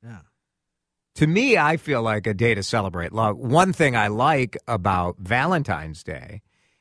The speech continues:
Speaker 2: is there's been more of a movement to, like, buy a Valentine for your mom or for your kids or for yourself. You know, uh, a New York Times report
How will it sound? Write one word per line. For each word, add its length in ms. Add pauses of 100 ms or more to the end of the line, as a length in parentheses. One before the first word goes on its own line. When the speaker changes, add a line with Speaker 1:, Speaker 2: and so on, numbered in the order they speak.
(160)
Speaker 2:
is 160
there's 200
been 120
more 240
of 80
a 60
movement 680
to, 140
like, 340 (340)
buy 200
a 80
Valentine 720
for 180
your 280
mom 540 (640)
or 160
for 200
your 200
kids 580 (480)
or 140
for 280
yourself. 960 (540)
You 140
know, 340 (100)
uh, 400
a 140
New 140
York 200
Times 360
report 500